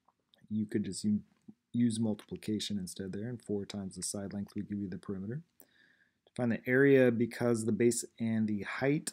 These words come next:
or the length and width, are the exact same thing, then you can just square that side length value, multiply it by itself. And there's another unique way to find the area of a square. If you were instead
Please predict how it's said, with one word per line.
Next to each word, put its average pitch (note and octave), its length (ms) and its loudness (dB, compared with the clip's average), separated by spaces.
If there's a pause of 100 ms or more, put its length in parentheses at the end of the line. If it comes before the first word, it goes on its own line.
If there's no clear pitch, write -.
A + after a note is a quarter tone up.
or G#2+ 180 -2
the G2+ 100 -4
length A2 360 -2
and G#2 140 0
width, A#2 420 0
are A2 100 -4
the G#2+ 140 0
exact G#2+ 400 -4
same A2+ 220 -2
thing, E3+ 460 4 (880)
then F#2+ 240 -10
you G2 80 -12
can G2 180 -8
just - 220 -6
square A#2 420 4
that G#2 300 -2
side G#2+ 280 -4
length G#2 260 -6
value, G2 360 -6 (300)
multiply F#2 380 -14
it F2 60 -12
by F2+ 100 -10
itself. A#2+ 360 -8 (760)
And A2 220 2
there's A#2 200 6
another B2+ 420 4
unique B2+ 420 6
way A2+ 340 6
to A2+ 460 0
find G#2+ 240 0
the G#2 60 0
area G#2+ 280 0
of G2 100 -8
a G2+ 60 -6
square. A2+ 600 2 (520)
If G#2+ 260 -8
you G#2+ 160 -2
were G#2+ 140 -2
instead G#2 1000 -4